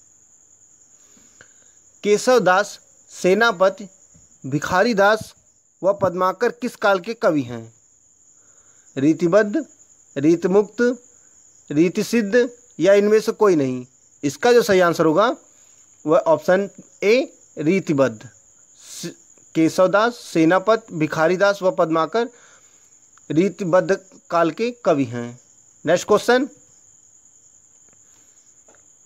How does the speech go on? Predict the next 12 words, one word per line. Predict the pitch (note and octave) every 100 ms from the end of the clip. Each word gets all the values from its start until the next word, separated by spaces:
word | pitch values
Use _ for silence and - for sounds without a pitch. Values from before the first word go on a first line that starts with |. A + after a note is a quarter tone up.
| _ _ _ _ _ -
कौन | F#3+ A#3+
सी | A#3+
कृत | G3+ G#3 A#3+ - _ _ _ -
नरोत्तम | E3 G3 G3 B3 A3+
दास | G#3+ G#3+
की | A#3+
नहीं | A3+ F#3+ G3 E3+
है? | A#2 A2 A2 _ _ _ _ _ _ _ _ _ _ _ _ _ _ _ -
सुदामा | - D3+ D3+ D#3+ F3+
चरित, | G3 A3 A#3 _ _ _ _ _ _ _
ध्रुव | C3+ C#3+ D#3 D#3
चरित, | F#3 F#3+ A#3